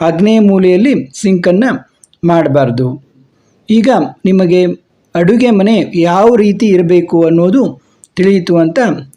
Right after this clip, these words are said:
ಅಂದ್ಕೊಂಡಿದ್ದೀನಿ. ಮತ್ತೆ ಮುಂದಿನ ವಿಡಿಯೋದಲ್ಲಿ ಬೇರೆ ಭಾಗಗಳ ಬಗ್ಗೆ ತಿಳಿಸ್ಕೊಡ್ತಾ ಇದ್ದೀನಿ.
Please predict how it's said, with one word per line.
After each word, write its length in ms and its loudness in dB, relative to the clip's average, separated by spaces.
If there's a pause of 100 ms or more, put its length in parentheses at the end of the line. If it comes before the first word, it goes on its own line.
(600)
ಅಂದ್ಕೊಂಡಿದ್ದೀನಿ. 680 0 (480)
ಮತ್ತೆ 580 -2 (120)
ಮುಂದಿನ 380 2
ವಿಡಿಯೋದಲ್ಲಿ 640 0
ಬೇರೆ 540 2
ಭಾಗಗಳ 580 0
ಬಗ್ಗೆ 280 -2 (600)
ತಿಳಿಸ್ಕೊಡ್ತಾ 560 -2
ಇದ್ದೀನಿ. 320 0